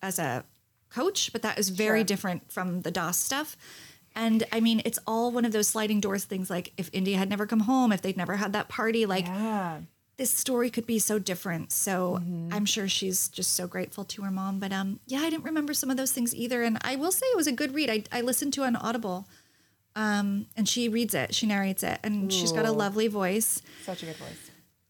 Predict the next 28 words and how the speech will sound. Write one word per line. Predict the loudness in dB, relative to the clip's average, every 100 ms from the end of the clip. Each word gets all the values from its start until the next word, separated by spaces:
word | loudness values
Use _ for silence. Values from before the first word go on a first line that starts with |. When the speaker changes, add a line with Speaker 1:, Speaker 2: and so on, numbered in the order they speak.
| -2
Speaker 1:
Um, | 2 4 4 2 0
you | 2
know, | 2
she | 4
sounds | 4 4
like | 4 2
an | 2
Abercrombie | 0 -2 -2 -2 -2 0
model, | 0 -2 -2 -6 -6
you | -2
know, | 0 0
the | -6
type. | -8 -10 -16 -2
<laughs> | -2 0 0 2 2 0 0 -2 -4 -6 0 2 2 -2 -8 -10 -20 -20 -20 -12 -6 -2 -2 -2 -6 -4
Also, | 0 4 4 4
Speaker 2:
I'm |
so | 2 0 4 6 6
sad | 6 6 8 8 4
that | 4
my | 4 4
childhood | 2 2 6 6 4 0 0
made | -2 -2
me | -4 -6
think | -6 -4
that | -4 -2
that | 0 0
was, | -2 -2
like, | -4 -4 -8